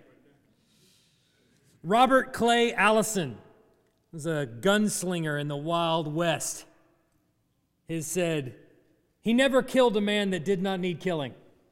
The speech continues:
Well, there you go. Jesse James, notorious Jesse James. His says, "Murdered April third, eighteen eighty-two, by a traitor and coward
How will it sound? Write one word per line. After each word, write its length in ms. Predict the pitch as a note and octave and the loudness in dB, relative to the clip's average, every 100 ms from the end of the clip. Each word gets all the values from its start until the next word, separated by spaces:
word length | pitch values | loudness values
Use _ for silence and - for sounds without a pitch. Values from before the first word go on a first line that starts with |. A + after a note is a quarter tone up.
| _ _ _ _ - - - - _ _ C3+ | _ _ _ _ -12 -12 -12 -20 _ _ -16
Well, 80 | |
there 140 | C#3+ C#3+ | -10 -6
you 120 | C#3 | -4
go. 220 | C#3+ B2 - _ _ _ _ _ _ _ _ _ _ _ _ _ _ _ | -4 -6 -10 _ _ _ _ _ _ _ _ _ _ _ _ _ _ _
Jesse 360 | C3 G#3+ G#3+ A3 | 0 0 0 -2
James, 880 | C#3 F#3+ F#3+ D3+ A#2 - - - - _ _ _ | -2 -2 -2 -4 -8 -14 -18 -18 -20 _ _ _
notorious 640 | C#3 C#3 E3 D#3+ C#3+ A#2+ - | -14 -12 -6 -4 -4 -6 -12
Jesse 260 | C#3+ D3+ | -12 -12
James. 640 | B2+ D3 C3 G#2 F#2+ - _ _ _ _ _ _ _ _ _ - | -10 -10 -10 -12 -18 -20 _ _ _ _ _ _ _ _ _ -6
His 160 | F3 | -6
says, 500 | - F#3+ E3 C3+ - - _ _ - | -2 -2 -2 -4 -10 -16 _ _ -4
"Murdered 640 | F3 A3 B3 C4 C4 - - | 0 2 2 -2 -4 -6 -4
April 340 | A3+ B3 B3+ | -2 -2 -4
third, 560 | B3 A3+ A3 G#3+ G#3+ - | -2 0 0 0 -4 -6
eighteen 420 | G3+ F#3+ - A3+ | -4 -4 -4 -4
eighty-two, 720 | F#3 G3 F#3+ - F3+ E3 D#3+ D#3 - _ | -4 -4 -6 -4 -2 -2 -4 -8 -18 _
by 180 | F3 D#3+ | -6 -6
a 60 | D#3 | -4
traitor 440 | G#3+ A#3 A#3+ A#3 | -4 -2 -2 -4
and 280 | A#3 F3 D3+ | -4 -8 -8
coward 600 | - G3+ F#3 D#3+ C#3+ | -6 -4 -4 -4 -6